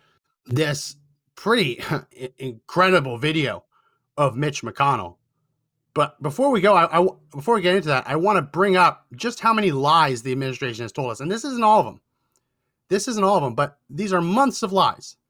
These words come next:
about how the Afghanistan withdrawal was gonna go. And we're gonna play it. And I want you to, to count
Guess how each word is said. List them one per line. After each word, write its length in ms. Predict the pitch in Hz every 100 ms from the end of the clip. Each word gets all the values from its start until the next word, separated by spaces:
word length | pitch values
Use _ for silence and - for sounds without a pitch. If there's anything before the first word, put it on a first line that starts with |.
| _ _ -
about 180 | 160 147
how 320 | 175 196 202
the 160 | 170 156
Afghanistan 720 | 139 175 180 147 185 180 170 -
withdrawal 420 | 139 139 151 151
was 140 | 131
gonna 180 | - 107
go. 400 | 127 175 160 143 _ _ _ _ _ _ _ _ -
And 100 | 123
we're 60 |
gonna 100 | 120
play 300 | 117 - 190
it. 120 | 185 - _ _ -
And 80 | 139
I 60 |
want 300 | 156 226 208
you 180 | 175 170
to, 160 | - -
to 140 | 170
count 420 | - - 190 143